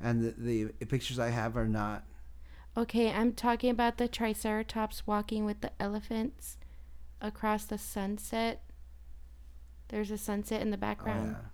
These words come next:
Speaker 2: and their silhouettes.
Speaker 1: It, it kinda
Speaker 2: That
Speaker 1: looks
Speaker 2: looks beautiful to me.
Speaker 1: Yeah, but it, it kinda looked like stock footage that, like, you, like, you know, and then just, like, the, I don't know. Like, like I said, you know what?
Speaker 2: Oh, they
Speaker 1: To,
Speaker 2: C G I'd the
Speaker 1: to
Speaker 2: sun. <laughs>
Speaker 1: each, to each their own. You know, I, I,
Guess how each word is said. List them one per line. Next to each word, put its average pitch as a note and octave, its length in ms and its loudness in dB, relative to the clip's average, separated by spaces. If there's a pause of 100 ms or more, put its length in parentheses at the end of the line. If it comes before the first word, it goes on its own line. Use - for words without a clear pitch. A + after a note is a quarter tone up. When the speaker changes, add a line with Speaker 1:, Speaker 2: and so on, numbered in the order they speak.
(120)
Speaker 2:
and G#3+ 100 0
their G#3 120 0
silhouettes. G#3 760 0 (100)
Speaker 1:
It, C#3 180 0
it C#3+ 200 -2
kinda E3+ 220 6
Speaker 2:
That E3 100 10
Speaker 1:
looks - 20 10 (160)
Speaker 2:
looks - 80 -2
beautiful C4 400 4
to C#4 120 0
me. A3+ 320 2 (140)
Speaker 1:
Yeah, E3 240 4
but D#3+ 100 6
it, D#3 140 2
it D#3+ 160 0
kinda F#3 200 6
looked F3+ 160 4
like D#3+ 160 6
stock D#3 360 4
footage D#3+ 500 6
that, A#2 160 2
like, A2+ 220 0
you, A#2 280 2
like, A2+ 320 -2
you A#2+ 80 4
know, B2 140 4
and A#2 100 4
then A2+ 140 2
just, A2 180 -2
like, A#2 200 0
the, G#2+ 120 -2 (460)
I C#3 220 4
don't A2+ 140 2
know. F#2 80 -6 (100)
Like, D#3 240 4
like F#3 160 6
I F#3 40 8
said, A#2+ 240 4
you C3 80 6
know D3+ 120 10
what? D#3+ 160 8
Speaker 2:
Oh, G#3+ 240 6
they G#3 240 6
Speaker 1:
To, - 60 -8
Speaker 2:
C - 260 8
G A3 180 6
I'd G#3+ 260 6
the G#3 100 -2
Speaker 1:
to - 200 6
Speaker 2:
sun. F#3+ 180 4
<laughs> F#3 40 4
Speaker 1:
each, F#3+ 360 6 (420)
to D3+ 200 2
each F3 400 2
their C3 220 4
own. G#2 340 -2 (100)
You D3 140 8
know, D3+ 140 10
I, C3+ 280 2
I, - 140 -10